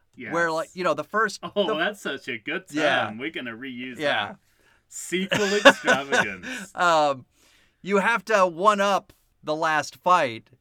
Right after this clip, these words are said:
Speaker 2: even though the last fight, it's not like it ended on a knockout or anything. Like, they both were still standing. Uh, and Stallone had to go for what's the most dramatic thing that could happen.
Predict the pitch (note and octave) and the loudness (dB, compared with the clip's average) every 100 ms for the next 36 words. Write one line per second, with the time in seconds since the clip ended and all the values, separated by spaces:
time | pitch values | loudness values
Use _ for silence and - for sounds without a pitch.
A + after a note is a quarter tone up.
0 | _ A#3+ C4+ D#4 D4 A#3+ G3+ G3 F3+ - | _ -4 -2 2 2 4 4 4 2 0
1 | A#3 C#4 G3 D3+ - B3+ C4+ A#3+ F3 D3+ | 0 0 -2 -8 -6 -4 -2 -4 -4 -6
2 | G3+ F#3 D3+ B2+ A#2 B2+ - D#3 B2 A2 | -6 0 0 0 -2 -4 -2 -2 -4 -4
3 | A2 G#2 G2+ A2+ C3+ F3 D#3+ F#3+ F#3+ G3 | -8 -10 -10 -10 -10 -6 -4 -4 -4 -4
4 | G3 - G3 - G3 - - B3+ B3+ G#2 | -6 -6 -10 -6 -8 -6 -8 -8 -8 -12
5 | F2 _ _ _ _ _ _ _ _ _ | -14 _ _ _ _ _ _ _ _ _
6 | _ C#3 D3 D3 C#3 C3+ _ D#3+ D#3 - | _ -2 0 2 0 -4 _ -8 -6 -6
7 | F#3 A3 A#3+ F#3 D3+ G3+ A3 G3+ D#3 E3 | -2 0 0 -2 -2 0 0 -4 -4 -2
8 | E3+ D3+ E3+ D#3 D3 C#3 - _ C3 G3+ | -2 -4 -8 -2 0 0 -4 _ 0 0
9 | G3+ - D#3 C#3 B2+ B2+ C3+ D3+ D3+ C#3 | 0 -8 -4 -4 -4 -8 0 2 2 0
10 | - B2 G#2+ C#3 B2+ B2 A#2+ A2+ G#2 - | -8 -14 0 2 2 0 -2 -4 -10 -10
11 | A#2 G#2+ G#2 G2 G#2+ G#2+ G#2 G2 G2+ F2+ | -10 -8 -12 -12 -12 -8 -8 -6 -10 -12